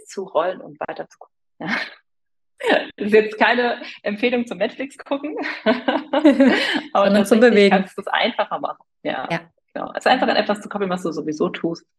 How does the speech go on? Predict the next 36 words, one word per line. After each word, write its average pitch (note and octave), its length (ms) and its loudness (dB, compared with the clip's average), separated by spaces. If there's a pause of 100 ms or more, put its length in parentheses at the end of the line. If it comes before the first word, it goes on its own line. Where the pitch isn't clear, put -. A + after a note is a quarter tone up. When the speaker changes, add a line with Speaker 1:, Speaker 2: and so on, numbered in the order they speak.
(160)
Speaker 2:
Ja. F3+ 120 -6 (120)
Speaker 1:
kann E3 140 0
manchmal D#3 720 2 (100)
total F3+ 500 2
helfen, F3 320 -2
das - 140 -14
zur - 200 -20
Routine - 280 -8
zu - 120 -14
machen. - 220 -14 (720)
Speaker 2:
Ja, A#3+ 500 4
also A3 180 2
so A#3 160 4
hab B3 140 2
ich's A#3 220 -4
geschafft B3 360 0
mit A#3 120 0
meiner G#3+ 240 2
täglichen B3 420 -4
Atempraxis, G3+ 800 -2 (720)
ähm, G3 680 4 (140)
weil F#3+ 320 4
ich G#3 120 -4
dachte, F#3 340 -4 (120)
„Boah, F#3 160 2
jeden G3+ 360 4
Tag A3+ 340 -2
Atempraxis, G3+ 800 -4
noch G3 240 -4
wenn G3 140 2
die F#3+ 80 -4
Kinder A#3+ 280 2
im G#3+ 120 2
Bett G#3 200 0
sind“, G#3 460 -2
weil - 220 -6